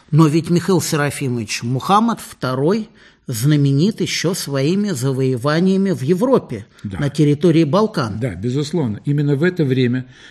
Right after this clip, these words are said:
Speaker 2: завершается, м, завоевание, э, всех, м, греческих владений, э, в южной части Греции,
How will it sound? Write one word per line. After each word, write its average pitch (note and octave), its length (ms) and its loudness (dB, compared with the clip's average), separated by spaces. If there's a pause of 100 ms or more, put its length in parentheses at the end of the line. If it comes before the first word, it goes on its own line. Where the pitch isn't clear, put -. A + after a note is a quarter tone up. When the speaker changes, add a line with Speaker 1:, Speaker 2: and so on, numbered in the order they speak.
(160)
Speaker 2:
завершается, C3+ 880 -4 (340)
м, B2 320 -2
завоевание, C3+ 1000 0
э, C3+ 180 -4
всех, D3+ 480 -4 (160)
м, A2+ 300 -8 (120)
греческих C3+ 680 0
владений, D3+ 680 0 (280)
э, - 60 -10 (280)
в G2 120 -8
южной B2 400 0
части C3 360 -4
Греции, C#3+ 680 0